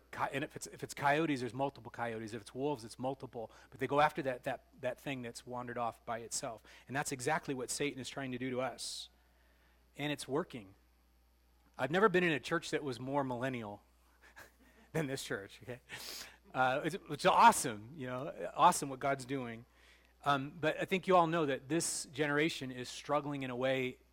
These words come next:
differently than maybe all the generations in America that have come before them. And, uh, they are, the millennial generation is prone to isolate itself, to wander off. A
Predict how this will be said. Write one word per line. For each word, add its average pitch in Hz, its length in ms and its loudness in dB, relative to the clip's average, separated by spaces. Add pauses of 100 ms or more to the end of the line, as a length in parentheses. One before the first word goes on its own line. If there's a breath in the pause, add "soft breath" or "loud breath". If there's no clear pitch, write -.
(220)
differently 123 600 -4
than 117 460 -6 (120)
maybe 127 440 -4 (240)
all 135 300 2
the 131 80 -2
generations 131 560 -4
in 117 60 -8
America 120 300 -4
that 110 80 -8
have 110 80 -14
come 120 160 -10
before 127 280 -10
them. 107 220 -10 (1000 soft breath)
And, 135 300 0
uh, 131 160 6 (340)
they 147 160 4
are, 147 160 0 (260)
the 135 60 -8
millennial 156 340 2
generation 151 720 2
is 123 340 -4 (120)
prone 135 500 -4 (300)
to 139 160 -8 (120)
isolate 123 480 -2
itself, 104 380 -10 (460)
to 131 80 -12
wander 139 400 0
off. - 400 -12 (840 soft breath)
A 135 140 0